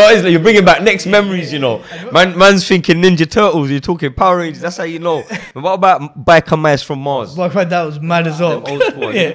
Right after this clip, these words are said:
Speaker 1: They're gonna bring all that stuff back now, innit? That's what they're doing.
Speaker 2: Yeah. So I, I think the point I was trying to make is that, look, you know, sociologists and criminologists who study crime and delinquency, and they look at certain areas which are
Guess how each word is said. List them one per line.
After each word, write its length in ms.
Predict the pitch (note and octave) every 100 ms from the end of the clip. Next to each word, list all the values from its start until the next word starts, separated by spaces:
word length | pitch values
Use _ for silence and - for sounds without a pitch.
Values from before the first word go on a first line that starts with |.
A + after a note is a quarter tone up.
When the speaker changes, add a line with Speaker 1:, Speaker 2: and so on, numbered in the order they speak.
| D3
Speaker 1:
They're 100 | C#3+
gonna 160 | D3+
bring 180 | C3 C#3
all 80 | C3+
that 160 | B2+ -
stuff 240 | G#2 -
back 200 | C3 -
now, 160 | G2+ F#2
innit? 200 | A2 F#2
That's 140 | F#2+
what 100 | G#2
they're 100 | F2+
doing. 260 | F#2+ G#2 F#2 _
Speaker 2:
Yeah. 180 | G3 F#3+
So 240 | F3 F3+
I, 120 | - F#3+ G3
I 20 |
think 180 | G#3 B3
the 80 |
point 200 | F#3 A#3
I 20 | F#3+
was 100 | F3+
trying 100 | F3
to 60 |
make 200 | D#3 C#3+
is 80 | -
that, 120 | B2+
look, 160 | C#3 -
you 140 | C3+
know, 320 | C#3+ C#3 A#2+ _ _ _ _ G2+ D2+ - _ - _ _ _
sociologists 880 | C#3 - G3 - G#3 F#3 C3 - -
and 120 | - A#2+
criminologists 640 | F3+ D#3+ E3 D#3 C3+ -
who 60 | B2+
study 560 | - E3+ D#3+ C#3+ B2 _ _ _ -
crime 540 | - D#3+ D#3 C#3+ C3+
and 80 | B2+
delinquency, 840 | C3+ C3+ D#3 - C#3 A#2+ C#3 C3 B2
and 200 | A2 G#2+ _ _
they 60 | C3
look 220 | D3+ D#3+
at 60 | C#3
certain 300 | - D#3 C3
areas 500 | G2 D3+ D3+ C#3+ C3
which 240 | B2+ B2+ C#3
are 280 | B2 A#2